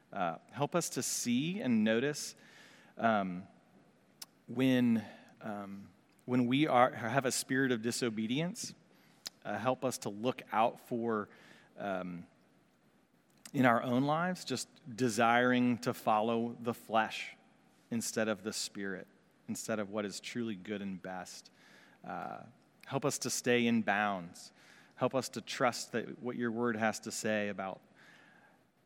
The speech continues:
uh, about life is true wisdom that you've been here before, even if it's our, you know, it's our first time living this life.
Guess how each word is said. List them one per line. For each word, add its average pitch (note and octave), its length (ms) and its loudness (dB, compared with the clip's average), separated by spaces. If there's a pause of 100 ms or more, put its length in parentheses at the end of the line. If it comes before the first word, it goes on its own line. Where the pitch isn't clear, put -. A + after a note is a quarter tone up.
(140)
uh, D#2+ 360 -12 (520)
about A2 320 0
life G#2+ 280 -2
is A2 220 -8
true C#3 520 0
wisdom G#2 680 -2 (480)
that A#2+ 60 0
you've D#3 340 4
been C3 180 6
here B2 140 4
before, G#2+ 560 -2
even G#2+ 180 0
if A2 120 -2
it's G2+ 160 -8
our, A#2+ 200 2 (140)
you C3 80 0
know, G2 100 0
it's F#2+ 140 -8
our A#2 140 2
first - 320 -6
time G#2 240 0
living G2+ 240 -2
this F#2+ 180 -10
life. G2 340 -4